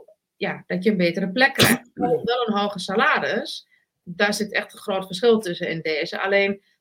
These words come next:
Speaker 1: ja, puur voor de ontwikkeling, ja, maakt ze echt de beste keuze. Ja, v-, vind ik echt een compliment waard. En dat heb ik haar ook gezegd. Dat vind ik gewoon superknap. Want dat betekent dus dat jij je kunt afsluiten voor, ja,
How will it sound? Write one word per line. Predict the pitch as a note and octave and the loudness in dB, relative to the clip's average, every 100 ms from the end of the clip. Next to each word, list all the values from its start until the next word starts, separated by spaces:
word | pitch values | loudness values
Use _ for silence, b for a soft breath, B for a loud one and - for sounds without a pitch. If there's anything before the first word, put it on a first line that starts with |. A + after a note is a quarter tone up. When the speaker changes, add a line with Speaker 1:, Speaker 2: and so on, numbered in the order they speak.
| - | -10
Speaker 1:
ja, | F#3 - | -10 0
puur | E4+ F4 | 2 2
voor | - A3 | 0 -4
de | G3 | -4
ontwikkeling, | F#3+ F3+ D4 C4 D#3 D#3 | -6 -4 -4 -2 -4 -2
ja, | D#3+ | -2
maakt | G3+ A3 | -2 -2
ze | - | -2
echt | G#3 G#3+ - | -6 -4 -2
de | G#3+ - _ | -2 -4 _
beste | D#4+ D4+ - F3 | 0 0 -4 -10
keuze. | F#3 B3+ A3 D3 C#3 b b _ | -4 -2 -2 -4 -10 b b _
Ja, | F#3 G#3+ | -6 -6
v-, | - - | -10 -14
vind | A#3 | -8
ik | C4+ B3 | -6 -4
echt | - | -4
een | C#4 | -4
compliment | B3 A3 A#3 A3 G#3+ | -4 0 4 4 4
waard. | G#3+ G#3 F3+ | 2 0 -2
En | F#3 | -4
dat | F#3 | -2
heb | G#3+ | -2
ik | A3 | -2
haar | G3 | -2
ook | F#3+ - | -2 -6
gezegd. | F3+ G#3+ F#3 - | -2 -2 -2 -6
Dat | F#3 | -2
vind | A3 | 0
ik | G#3+ | 0
gewoon | F#3+ | -4
superknap. | F#3 D4 - A3 F#3+ A3+ - b b b _ | -6 -8 -10 -8 -2 -2 -2 b b b _
Want | - G#3 | -4 -2
dat | F#3 | 0
betekent | F#3+ A3 B3 A3+ | 2 2 2 0
dus | G#3+ | 0
dat | G#3+ G3 G#3+ | 2 0 0
jij | G3+ | 0
je | G3 F#3 | 0 -2
kunt | F3+ F3+ | -4 -4
afsluiten | F#3 F#3 - G#3+ G#3 G#3+ G#3+ F#3 | -2 -2 0 2 2 2 -2 -4
voor, | G3+ F#3+ F#3+ F#3+ _ _ _ | -2 0 0 -2 _ _ _
ja, | - D#3+ A2 | -6 -4 -6